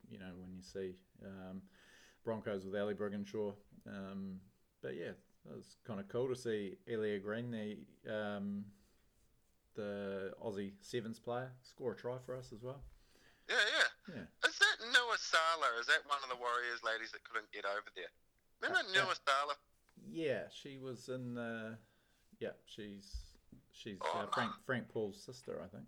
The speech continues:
Speaker 2: Yeah, yeah. I, I was gutted she's not there. I
Speaker 1: Yeah.
Speaker 2: loved watching her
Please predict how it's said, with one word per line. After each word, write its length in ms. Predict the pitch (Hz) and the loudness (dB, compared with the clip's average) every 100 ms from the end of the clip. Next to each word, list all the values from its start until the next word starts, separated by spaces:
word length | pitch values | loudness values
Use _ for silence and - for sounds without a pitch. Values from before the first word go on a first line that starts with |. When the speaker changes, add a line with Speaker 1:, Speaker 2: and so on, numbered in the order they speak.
| - - - | -18 -20 -6
Speaker 2:
Yeah, 80 | 202 | 2
yeah. 380 | 220 185 202 170 110 | 6 6 6 6 6
I, 200 | 190 - | 2 2
I 40 | 214 | 0
was 140 | - - | 0 0
gutted 300 | 160 185 185 | 2 4 2
she's 180 | - 135 | 0 -6
not 140 | 117 101 | -8 -6
there. 120 | 113 | -2
I 140 | 156 165 | 0 2
Speaker 1:
Yeah. 80 | 110 | 2
Speaker 2:
loved 260 | 170 - | 2 0
watching 300 | 123 110 110 110 | -12 -14 -8 -2
her 140 | 107 | 0